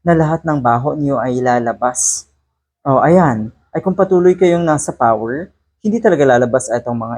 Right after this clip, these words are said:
ito. Kung patuloy na naghahari-harian ang mga Duterte at kaya niyo pa ring manakot, hindi talaga lalabas itong mga baho niyo.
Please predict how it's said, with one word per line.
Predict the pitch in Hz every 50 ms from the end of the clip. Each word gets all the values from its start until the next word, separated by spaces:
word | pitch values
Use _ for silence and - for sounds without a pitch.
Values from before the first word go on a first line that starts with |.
| 131 143
ito. | - 131 107 95 -
Kung | - 170 156
patuloy | 196 180 - 170 170 170 180 185 185
na | 180 165 147 139 139 - _ _ _ _ _ -
naghahari-harian | 165 160 143 139 160 170 160 170 175 165 165 151 147 151 143 143 135 123 127 127
ang | 123 127 127
mga | 123 120 117 107 107
Duterte | 101 - 104 104 95 - _ _ 123 127 143 143 _ _ _ _ _ _
at | 147 147 -
kaya | _ 151 143 139 139 139 143
niyo | 139 135 131
pa | - 123 120
ring | 127 131 135
manakot, | 123 117 113 104 98 95 - - 120 127 - - -
hindi | 220 247 294
talaga | 302 - 196 165 127 127 120
lalabas | 113 110 107 110 110 120 147 - -
itong | 131 123 - 123 120 113 110
mga | 104
baho | 98 101 95 92 95 101 98 98
niyo. | 98 113 120 110 95 92